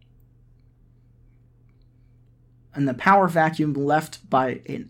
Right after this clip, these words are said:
economic downturn, authoritarianism,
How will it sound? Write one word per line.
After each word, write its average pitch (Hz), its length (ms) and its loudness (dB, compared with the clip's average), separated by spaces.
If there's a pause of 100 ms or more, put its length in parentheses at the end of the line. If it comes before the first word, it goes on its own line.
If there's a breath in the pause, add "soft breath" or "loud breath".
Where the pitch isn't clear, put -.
economic 160 720 -2
downturn, 123 680 -6 (1400)
authoritarianism, 170 1200 -2